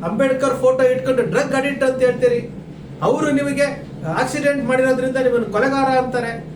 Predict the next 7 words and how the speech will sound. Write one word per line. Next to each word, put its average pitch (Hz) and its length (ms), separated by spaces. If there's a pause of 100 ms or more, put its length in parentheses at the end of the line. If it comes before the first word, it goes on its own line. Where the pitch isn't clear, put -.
ಅದಾದ 240 360
ನಂತರ 277 240
ಪದವನ್ನ 254 760
ಬಳಸಿದ್ರಿ 269 440
ಅಂತ 262 180
ಹೇಳ್ತಾ 240 380
ಇದ್ದಾರೆ. 214 240